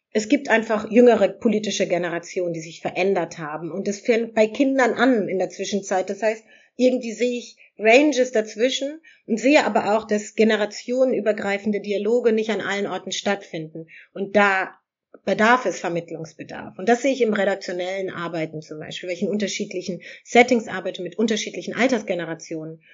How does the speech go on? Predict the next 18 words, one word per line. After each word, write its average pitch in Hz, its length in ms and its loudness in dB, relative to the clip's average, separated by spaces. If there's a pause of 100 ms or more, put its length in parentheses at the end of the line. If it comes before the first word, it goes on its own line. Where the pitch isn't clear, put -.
(180)
Und 220 100 -4
ich 233 120 -4
merke, 262 260 6
dass 214 140 2
es 214 100 -4
mir 214 140 2
leicht 240 280 2
fällt, 185 300 -2 (420)
in 208 300 4
die 202 220 -10
Kohorte 202 400 0
hier 233 340 2
und 208 140 0
da 208 100 2
einzusteigen 208 920 -2 (240)
mit 269 260 6
dieser 226 240 4
Grundhaltung, 190 1040 0